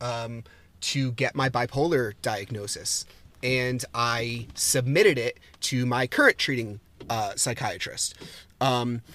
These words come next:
that being said, my ex withheld the kids from me for so long because she said I was violent because of my bipolar disorder. Well, I got that information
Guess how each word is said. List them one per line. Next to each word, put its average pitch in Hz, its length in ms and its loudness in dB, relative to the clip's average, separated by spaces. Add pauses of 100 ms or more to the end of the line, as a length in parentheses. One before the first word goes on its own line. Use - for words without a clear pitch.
(140)
that 160 280 8
being 196 180 2
said, 127 500 4 (960)
my 165 360 6
ex - 400 6 (340)
withheld 156 540 4
the 147 60 -2
kids 147 220 2
from 123 200 -4
me 117 80 -4
for 120 160 -6
so 127 240 -2
long 120 260 -2
because 110 260 -6
she 151 120 0
said - 180 2
I 202 80 8
was 143 160 2
violent 110 720 0
because 127 300 -2
of 117 100 -6
my 113 140 -2
bipolar 127 500 -2
disorder. - 500 -8 (440)
Well, 139 420 8
I 131 80 4
got 156 360 8
that 139 420 4 (360)
information 147 720 2